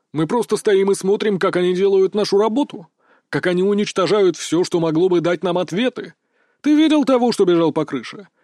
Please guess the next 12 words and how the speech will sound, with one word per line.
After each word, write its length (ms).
Он 180
был 140
почти 260
цел, 280
у 120
него 200
были 180
глаза. 680
Не 140
пустые, 600
он 260
думал. 540